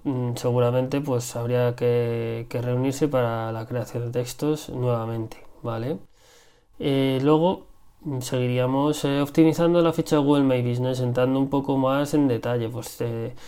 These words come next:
por ejemplo, programar publicaciones, si vas a crear ofertas, eventos, productos, novedades.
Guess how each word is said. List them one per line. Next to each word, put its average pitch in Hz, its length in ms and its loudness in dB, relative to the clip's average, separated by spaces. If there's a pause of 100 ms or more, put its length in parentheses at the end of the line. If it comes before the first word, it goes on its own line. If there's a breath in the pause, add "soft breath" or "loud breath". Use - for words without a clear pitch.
(220 loud breath)
por 127 140 0
ejemplo, 127 440 2
programar 123 680 2
publicaciones, 147 880 2 (320 loud breath)
si 123 200 -4
vas 123 240 2
a 123 100 4
crear 120 260 0
ofertas, 135 880 0
eventos, 131 460 0
productos, 131 480 -2
novedades. 139 840 -2